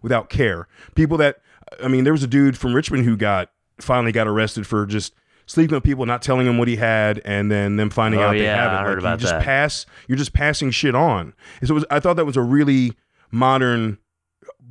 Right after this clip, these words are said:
Speaker 1: bring it down home to reality kind of take on that, but don't, doing it in a satire as a, as, as a zombie virus. That's what I took away from it, and I think that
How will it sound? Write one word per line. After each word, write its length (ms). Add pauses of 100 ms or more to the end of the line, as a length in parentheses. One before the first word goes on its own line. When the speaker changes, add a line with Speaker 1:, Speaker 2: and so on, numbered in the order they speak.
(140)
Speaker 1:
bring 180
it 100
down 220
home 180
to 80
reality 380
kind 220
of 60
take 320
on 460 (420)
that, 260
but 140
don't, 280
doing 260
it 120
in 180
a 60
satire 540
as 340
a, 100
as, 200
as 180
a 40
zombie 300
virus. 460 (380)
That's 180
what 80
I 60
took 180
away 140
from 260
it, 80
and 120
I 100
think 220
that 280